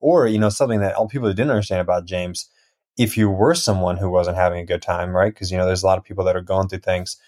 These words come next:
You know, multiple times I saw James firsthand or through secondhand stories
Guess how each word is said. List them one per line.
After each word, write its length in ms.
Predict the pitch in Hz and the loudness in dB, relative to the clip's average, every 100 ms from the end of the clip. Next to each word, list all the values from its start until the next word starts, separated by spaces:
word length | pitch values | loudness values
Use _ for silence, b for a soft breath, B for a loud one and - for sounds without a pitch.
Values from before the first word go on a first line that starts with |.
| b | b
You 60 | - | -8
know, 60 | 95 | 0
multiple 340 | 107 131 107 | 2 2 -2
times 320 | - 110 98 - | 0 0 0 0
I 80 | 110 | 0
saw 240 | - 101 | 2 0
James 340 | 95 95 90 | 2 -2 -4
firsthand 640 | - 107 98 - 98 95 92 | -4 0 0 2 2 2 0
or 160 | 101 98 | 0 0
through 260 | - 92 | 0 -4
secondhand 500 | 92 98 - 98 90 | 0 -2 0 -4 -4
stories 540 | - 107 107 90 90 | -2 2 2 2 -4